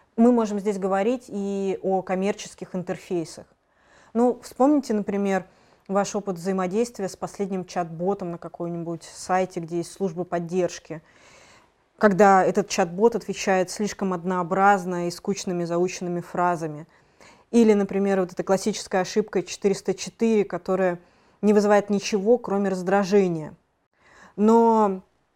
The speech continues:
как в случае с чат-ботом и с ошибкой четыреста четыре, можно применять,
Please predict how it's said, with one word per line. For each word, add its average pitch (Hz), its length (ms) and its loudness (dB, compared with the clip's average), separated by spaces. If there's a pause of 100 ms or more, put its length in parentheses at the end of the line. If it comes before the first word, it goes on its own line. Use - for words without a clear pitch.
(460)
как - 180 4
в - 40 -10
случае 208 400 4
с 180 80 -10
чат-ботом 185 760 2
и 180 280 -4
с - 100 -8
ошибкой 190 340 -4
четыреста - 400 -4
четыре, 233 400 -2
можно 185 300 -6
применять, 185 640 -6